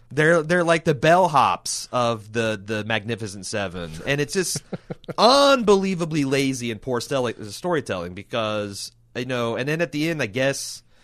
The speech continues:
Speaker 1: the dragon's a major character, obviously.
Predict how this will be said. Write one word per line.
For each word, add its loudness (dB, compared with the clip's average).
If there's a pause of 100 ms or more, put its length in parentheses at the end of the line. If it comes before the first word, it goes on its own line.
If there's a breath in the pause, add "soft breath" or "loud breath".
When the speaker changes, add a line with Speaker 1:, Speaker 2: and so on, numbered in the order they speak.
(720 soft breath)
Speaker 1:
the -4
dragon's 4
a -2
major 0
character, -2
obviously. -4